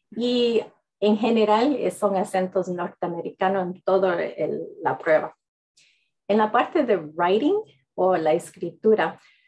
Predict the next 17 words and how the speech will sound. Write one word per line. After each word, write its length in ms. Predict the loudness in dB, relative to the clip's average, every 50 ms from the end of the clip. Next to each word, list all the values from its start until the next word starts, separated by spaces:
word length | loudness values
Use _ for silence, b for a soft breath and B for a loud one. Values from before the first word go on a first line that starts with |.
| b b _
se 200 | _ 0 0 0
puede 720 | 0 -2 -2 2 2 2 4 4 2 2 2 0 0 0
editar 640 | 0 0 0 -2 -4 -4 _ 2 2 2 2 -2 -8 _
como 240 | -2 -2 0 -2 -6
si 120 | -8 -10
estuviera 560 | -12 -8 -6 -6 0 2 2 4 4 4 4 2
utilizando 720 | 0 -2 -4 -6 -6 -8 -6 -2 -2 -2 0 0 0 0
Word. 580 | 0 0 -2 -4 -4 0 2 2 2 0 -2 -6 -12 _ _ _ _ _ _ _ _ _ _ -10
Entonces, 480 | -2 0 2 2 2 2 -2 -2 -2 0
puedes 460 | 0 0 0 2 2 2 0 0 -2
cortar, 720 | -4 _ -2 -2 -2 -2 _ 2 2 4 2 2 0 -4 _
pegar, 600 | 2 2 2 2 2 2 4 4 2 0 -2 -12 _ _ _ _
subrayar, 920 | -14 0 0 0 2 2 -2 -2 0 -2 0 0 2 2 2 0 -2 -8 -14 _ _ _ _ _ _ _ _ _
pero 580 | 2 4 4 4 4 2 2 0 -4 -8 _ _ _ _ _
más 440 | -4 0 0 2 2 0 0 -4 -2
que 140 | -2 0 0
nada, 400 | 2 0 0 0 0 -2 -2